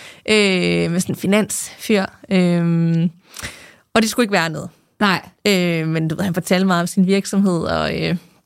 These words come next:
Speaker 1: var, øh, sådan, havde styr på livet, og apropos det der med, han var faktisk lidt ældre, nu prøvede jeg ligesom at, "Nu, nu prøver du noget andet."
Speaker 2: Ja.
Speaker 1: Og så, øh, det var ham, der også kyssede mig ud af det blå for
Speaker 2: Okay,
Speaker 1: første gang,
Speaker 2: ja.
Speaker 1: hvor jeg,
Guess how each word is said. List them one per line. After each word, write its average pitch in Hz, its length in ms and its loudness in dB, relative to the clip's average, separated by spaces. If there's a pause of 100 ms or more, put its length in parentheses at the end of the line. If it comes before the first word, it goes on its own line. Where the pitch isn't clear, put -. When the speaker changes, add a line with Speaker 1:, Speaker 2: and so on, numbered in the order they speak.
(400)
Speaker 1:
var, 185 240 0
øh, 165 300 -6
sådan, 170 240 -2
havde 202 120 -6
styr 208 240 2
på 180 100 -2
livet, 202 200 2
og 170 60 2
apropos 185 340 0
det 180 100 0
der 175 100 2
med, 170 200 0
han 190 120 2
var 185 60 2
faktisk 175 180 0
lidt 180 180 -2
ældre, 214 240 4
nu 208 80 2
prøvede 196 240 2
jeg 190 80 4
ligesom 180 220 2
at, 165 120 0 (140)
"Nu, 196 200 6 (240)
nu 196 60 2
prøver 190 160 2
du 175 60 -2
noget 170 160 -2
andet." 160 180 -4 (140)
Speaker 2:
Ja. 202 140 0 (300)
Speaker 1:
Og - 220 -2
så, 277 260 2
øh, 226 40 0
det 202 200 2
var 233 100 4
ham, 214 140 2
der 190 80 2
også - 140 -2
kyssede 196 260 0
mig 175 180 0
ud 180 120 0
af 175 60 2
det 160 60 0
blå 170 160 2
for - 60 2
Speaker 2:
Okay, 254 180 2
Speaker 1:
første 185 180 0
gang, - 140 0
Speaker 2:
ja. 202 40 2
Speaker 1:
hvor 170 100 0
jeg, - 80 -2